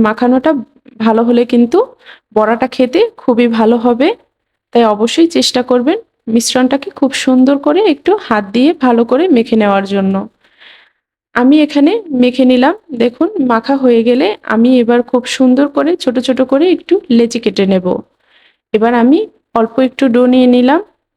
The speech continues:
নিয়ে হাতে করে আমি খুব সুন্দর করে একটু শেপ দিয়ে গোল করে রাউন্ড করে একটা শেপ তৈরি করব। যে, আপনারা আপনাদের পছন্দ মতো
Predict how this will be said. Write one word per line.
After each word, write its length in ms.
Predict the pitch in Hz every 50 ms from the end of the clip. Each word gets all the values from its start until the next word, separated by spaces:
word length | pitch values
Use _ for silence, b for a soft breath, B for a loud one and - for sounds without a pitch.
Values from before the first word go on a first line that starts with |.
| _ -
নিয়ে 280 | 226 226 233 240 277 370 453 - _ _ _ _ _ _ _ _ _
হাতে 240 | - 220 214 - 247 247
করে 220 | - 254 262 311 349
আমি 260 | 359 285 247 254 311 427 453 - _ _ _
খুব 160 | - 262 247
সুন্দর 400 | - - - 262 247 247 254 262 254
করে 240 | - 269 269 330 466 480 - _ -
একটু 260 | - 233 226 - 262 262
শেপ 300 | - - - 254 240 214
দিয়ে 280 | 208 208 254 269 320 370
গোল 240 | 320 240 240 233 226
করে 240 | 226 - 247 247 294 330
রাউন্ড 300 | 311 262 233 226 233 254 262 -
করে 160 | 285 285 339 339
একটা 240 | 302 311 - 330 359
শেপ 280 | 349 - - 262 247 254 -
তৈরি 260 | 226 226 226 214 214
করব। 260 | 214 196 185 180 180 180 180 196 208 - _ _ _ _ _ _ _ _ _ _ _ _ _ _ _ _ _ _ _ _ _ _ _ _ _ _ _ _ _ _ _ _ _ _ _ _ _ _ _ _ _ _ _ _ _ _
যে, 140 | 226 196 - - -
আপনারা 320 | 240 233 254 285 330 359 359
আপনাদের 340 | 330 - 294 294 269 294 285
পছন্দ 420 | 285 262 247 247 254 277 277 269 277 285
মতো 280 | 269 269 269 269 349